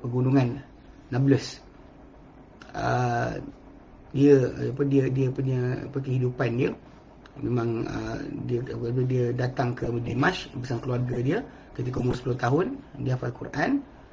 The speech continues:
uh, dan dia hafal Mukhtasar Al-Khuraqi. Kemudian dia pergi ke Baghdad, dia dan juga, uh, uh, anak-anak, uh, empat saudara dia, anak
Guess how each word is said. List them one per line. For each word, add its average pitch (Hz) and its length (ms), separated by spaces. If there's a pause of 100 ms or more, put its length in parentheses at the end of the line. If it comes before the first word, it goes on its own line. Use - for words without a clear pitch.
(300)
uh, 117 240
dan 123 240
dia 127 160
hafal 131 400
Mukhtasar 127 560
Al-Khuraqi. 123 640 (720)
Kemudian 123 240
dia 135 80
pergi 127 160
ke 123 80
Baghdad, 131 360 (280)
dia 135 240
dan 123 160
juga, 135 160 (320)
uh, 117 260 (840)
uh, 120 160
anak-anak, 127 600 (120)
uh, 110 220 (260)
empat - 240
saudara 123 320
dia, 175 180 (800)
anak 131 160